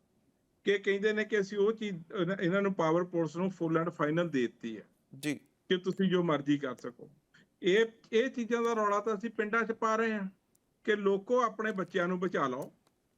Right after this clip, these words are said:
Speaker 1: ਜਿਹੜੀ ਇਸ ਵੇਲੇ ਸਰਕਾਰ ਆ, ਕਿਉਂਕਿ ਇਹਨਾਂ ਨੂੰ ਗਾਂ ਸਤਾਈ ਦੇ ਵਿੱਚ ਦਿਸਣ ਦਾ, ਦਿਸਦਾ ਕੁਛ ਨਹੀਂ ਪਿਆ।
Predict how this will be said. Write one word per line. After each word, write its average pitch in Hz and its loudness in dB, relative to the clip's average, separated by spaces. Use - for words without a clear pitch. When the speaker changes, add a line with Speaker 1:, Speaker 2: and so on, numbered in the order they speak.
Speaker 1:
ਜਿਹੜੀ 196 2
ਇਸ 196 2
ਵੇਲੇ 214 2
ਸਰਕਾਰ 170 -2
ਆ, 185 2
ਕਿਉਂਕਿ 196 -4
ਇਹਨਾਂ 214 0
ਨੂੰ 214 -4
ਗਾਂ 190 0
ਸਤਾਈ 165 -2
ਦੇ 170 0
ਵਿੱਚ 196 2
ਦਿਸਣ 151 0
ਦਾ, 165 -2
ਦਿਸਦਾ 156 0
ਕੁਛ 170 -8
ਨਹੀਂ 196 -2
ਪਿਆ। 208 -4